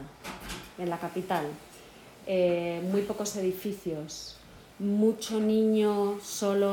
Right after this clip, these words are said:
descalzo, caminando por ahí. A eso le siguen doce, catorce horas de viaje en una pick-up, eh, por un, por una carretera llena de socavones,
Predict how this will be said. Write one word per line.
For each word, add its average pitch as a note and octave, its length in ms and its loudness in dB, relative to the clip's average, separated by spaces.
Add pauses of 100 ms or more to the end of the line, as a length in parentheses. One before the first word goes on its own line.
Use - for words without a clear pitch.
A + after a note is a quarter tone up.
(120)
descalzo, F3+ 960 0 (240)
caminando F3 420 0
por F3 200 -4
ahí. D#3+ 200 -4 (1000)
A G#3 140 0
eso A3 240 0
le B3+ 160 2
siguen C4+ 680 2
doce, A3 640 -2
catorce F#3+ 520 -4
horas G#3+ 260 0
de G#3 100 -2
viaje G3+ 600 -2
en F#3 180 -2
una G3 400 0
pick-up, A3 360 -2 (680)
eh, F3+ 320 2
por F3 140 -2
un, F#3 580 0
por F3+ 100 -4
una F#3 220 0
carretera F3+ 880 -2
llena F#3 300 -2
de F3+ 100 -4
socavones, G3 880 -2